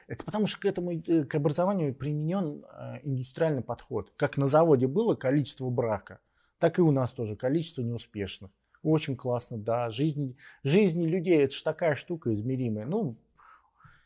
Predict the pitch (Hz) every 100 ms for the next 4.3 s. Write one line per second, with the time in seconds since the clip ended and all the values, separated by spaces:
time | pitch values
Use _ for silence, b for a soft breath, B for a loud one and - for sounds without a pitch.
0 | B _ 160 - 190 185 226 170 - 156
1 | 147 127 123 107 104 - 104 95 101 101
2 | 98 123 113 110 _ - 110 110 104 156
3 | 139 98 95 95 95 - 110 101 98 107
4 | 104 135 104